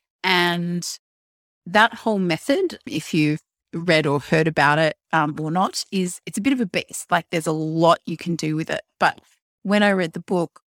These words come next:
<clears throat> there were a few things that I took out of it and I went, "Great, that little nugget there is really gonna work for me, and that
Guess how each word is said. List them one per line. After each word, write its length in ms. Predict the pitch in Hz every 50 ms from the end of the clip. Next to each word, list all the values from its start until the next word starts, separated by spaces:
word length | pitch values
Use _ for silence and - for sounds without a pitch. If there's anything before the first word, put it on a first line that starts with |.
| _ _ -
<clears throat> 960 | 247 220 - - _ _ _ _ _ _ _ _ _ _ _ _ _ _ _
there 180 | 180 196 196
were 80 | 196 202
a 60 | 202
few 280 | - - - 226 226 226
things 280 | - - 226 208 196
that 140 | - 185 175
I 60 | 165
took 240 | 165 - - 190 -
out 200 | 190 185 180 185
of 80 | 175 165
it 80 | 160 -
and 40 | -
I 80 | 165
went, 240 | 160 165 160 143 -
"Great, 560 | - 160 143 139 143 143 82 - - - - - _ _ _ 175 160 -
that 400 | - 175 185 214 - - - - _ _ _ _ _ _ _ _ _ -
little 460 | 185 185 185 196 190 196 190 185 175
nugget 520 | 170 165 170 170 170 185 190 180 - -
there 380 | - 156 147 160 233 294 339 349 277 -
is 180 | 170 165 -
really 260 | - 170 175 175 185 180
gonna 180 | 175 160 160
work 260 | 147 139 185 190 -
for 140 | - - 285
me, 180 | 277 330 403 480 - _ - - _ _ _ _ _ _ _
and 220 | 220 202 185 170
that 240 | 170 160 160 165 -